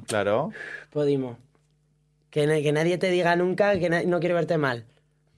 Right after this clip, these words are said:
Speaker 2: Que eso lo dice mucho mi amiga Carvento. "No quiero verte mal".
Speaker 1: No quiero verte mal.
Speaker 2: No quiero
Speaker 1: Podría
Speaker 2: verte mal.
Speaker 1: ser un buen título para el podcast. Lo podríamos tener. "No quiero verte mal".
Speaker 2: "No quiero verte mal". No, me... se enfada Carvento. Hombre, es
Speaker 1: Ah,
Speaker 2: que es
Speaker 1: bueno,
Speaker 2: una
Speaker 1: claro,
Speaker 2: frase
Speaker 1: que te
Speaker 2: muy
Speaker 1: lo
Speaker 2: de ella.
Speaker 1: ah,
Speaker 2: De
Speaker 1: que
Speaker 2: mi
Speaker 1: te
Speaker 2: amiga Carvento y mi amiga Susi.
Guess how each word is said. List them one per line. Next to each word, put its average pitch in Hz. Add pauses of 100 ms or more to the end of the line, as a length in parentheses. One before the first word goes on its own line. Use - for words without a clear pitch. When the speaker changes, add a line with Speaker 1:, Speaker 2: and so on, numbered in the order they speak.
(280)
Speaker 2:
Que 147
eso 139
lo 139
dice 147
mucho 139
mi 135
amiga 131
Carvento. 127
"No 120
quiero 147
verte 156
mal". 156 (220)
Speaker 1:
No 110
quiero 127
verte 113
mal. 110
Speaker 2:
No 98
quiero 147
Speaker 1:
Podría 117
Speaker 2:
verte 131
mal. 156
Speaker 1:
ser 143
un 123
buen 113
título 143
para 104
el 98
podcast. 95
Lo 92
podríamos 98
tener. 117
"No 113
quiero 123
verte 110
mal". 90
Speaker 2:
"No 151
quiero 165
verte 175
mal". 165
No, 175
me... 156
se 151
enfada 120
Carvento. 127
Hombre, 123
es 117
Speaker 1:
Ah, 117
Speaker 2:
que 120
es 117
Speaker 1:
bueno, 117
Speaker 2:
una 113
Speaker 1:
claro, 117
Speaker 2:
frase 117
Speaker 1:
que -
te 113
Speaker 2:
muy 110
Speaker 1:
lo -
Speaker 2:
de -
ella. 135
Speaker 1:
ah, 110
Speaker 2:
De 165
Speaker 1:
que 165
Speaker 2:
mi 165
Speaker 1:
te 160
Speaker 2:
amiga 170
Carvento 196
y -
mi 202
amiga 156
Susi. 135